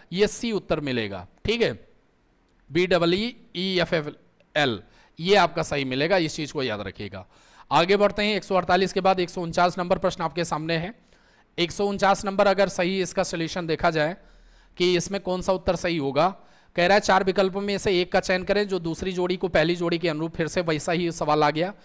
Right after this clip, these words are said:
ठीक है, ये सब आशीष सर आपके निपटेंगे बहुत अच्छे से। एक सौ उनचास में डी आपका सही होगा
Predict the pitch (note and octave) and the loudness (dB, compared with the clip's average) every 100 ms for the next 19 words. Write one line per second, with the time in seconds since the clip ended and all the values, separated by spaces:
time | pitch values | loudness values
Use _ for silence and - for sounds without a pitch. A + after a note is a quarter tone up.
0 | - - G3 F3 D3 D3 E3 D3 - D#3+ | -20 -4 -2 0 -2 0 0 0 -2 -4
1 | D#3+ D3+ - D#3+ D#3+ C3+ C3+ C#3+ D#3 D#3 | 0 0 0 -4 -4 -6 -4 -2 -2 0
2 | C#3 D3+ C3+ - D#3+ F3+ A3 _ - - | -2 -2 -4 -4 -4 -6 -10 _ -20 -20
3 | - - E3 G#3 G3+ F#3 G3 - G#3 D#3+ | -14 -6 -4 -2 -2 2 2 2 -4 -4
4 | E3+ F3 D#3+ F3 F3+ E3 E3 D#3+ F3+ | 0 0 0 -2 -2 -2 -2 -2 -2